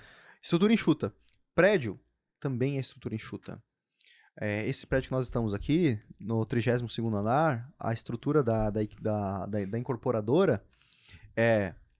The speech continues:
o proprietário, que vai lá na obra diariamente, ele gosta disso, a esposa dele que faz o con-, o compras, orçamento, compras, contas a pagar, contas a receber, tudo.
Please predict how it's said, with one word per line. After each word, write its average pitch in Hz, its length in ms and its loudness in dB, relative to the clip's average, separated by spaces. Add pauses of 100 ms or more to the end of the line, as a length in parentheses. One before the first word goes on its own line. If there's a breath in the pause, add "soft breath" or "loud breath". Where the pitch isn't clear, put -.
(220)
o 110 60 -16
proprietário, 139 760 2 (360)
que 104 240 -8 (160)
vai 104 160 -6
lá 101 220 -8
na 101 260 -4
obra 98 340 2
diariamente, 101 640 0
ele 98 80 -6
gosta 101 420 -2
disso, 104 460 -10 (480 soft breath)
a 110 60 -4
esposa 139 440 0
dele 131 240 0
que - 60 -10
faz 127 220 0
o 113 80 -2
con-, 120 320 -2 (100)
o 107 220 -2
compras, 190 800 -2
orçamento, 113 640 -2
compras, 170 580 -4
contas 123 240 -6
a - 60 -8
pagar, 107 340 -2
contas 117 240 -6
a 104 40 -2
receber, 107 540 -2
tudo. 180 400 -4